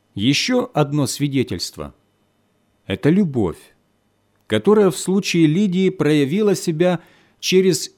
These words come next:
исполненное признательности отношение к апостолам. Любовь к другим верующим всегда была признаком истинного обращения.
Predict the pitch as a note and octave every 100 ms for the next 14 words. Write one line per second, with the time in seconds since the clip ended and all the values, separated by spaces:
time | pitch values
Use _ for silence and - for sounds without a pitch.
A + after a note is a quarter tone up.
0 | - D3+ - - F3+ G3+ G3 F#3+ F3+ E3+
1 | D#3 D3 C#3+ B2 D#3 F#3+ - D#3+ C3 -
2 | - G2 - _ _ D3 D3 C#3 - E3
3 | D#3 C#3+ C3 B2+ C3+ C3+ - F#2 D#2 C2+
4 | _ _ _ _ _ _ _ _ _ _
5 | _ _ _ G#2 A2+ B2+ E3+ E3+ C#3 B2
6 | C3+ A#2+ A#2+ G3 D#3+ C#3+ B2+ G#2 F#2+ -
7 | G#2 E2+ _ _ _ - - A2+ G#2 E3
8 | G3 G3 F#3 F#3 F3 E3+ D#3 D#3 D3 C3+
9 | - _ _ - D3 D3+ - D3 C3+ B2
10 | A#2 - A#2 A#2 G#2 - - G2 D#2+ C2+